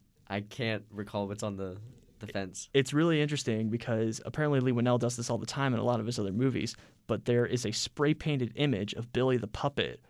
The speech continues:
Speaker 2: from, uh, from the Saw
Speaker 1: No
Speaker 2: universe on the
Speaker 1: way.
Speaker 2: background. As she drives away, it's just so faint. You can,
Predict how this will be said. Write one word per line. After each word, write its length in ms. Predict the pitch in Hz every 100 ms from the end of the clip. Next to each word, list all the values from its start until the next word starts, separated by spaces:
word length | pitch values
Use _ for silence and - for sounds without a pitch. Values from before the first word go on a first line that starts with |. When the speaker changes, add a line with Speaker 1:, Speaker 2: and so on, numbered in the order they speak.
| _
Speaker 2:
from, 400 | - 131 117 107 - - - - -
uh, 360 | 123 107 76 53
from 200 | - 123
the 60 | 117
Saw 300 | - 123 143
Speaker 1:
No 260 | - 165 147
Speaker 2:
universe 240 | - 123
on 360 | 135 151 139 156
the 60 |
Speaker 1:
way. 40 | 156
Speaker 2:
background. 600 | 160 160 - 80 85 - - -
As 160 | 117 156
she 120 | 180
drives 320 | 170 180 165
away, 380 | 156 165 143 -
it's 180 | - 131
just 340 | - 135 - -
so 220 | 151 180
faint. 380 | - 185 170 127
You 80 |
can, 260 | 139 123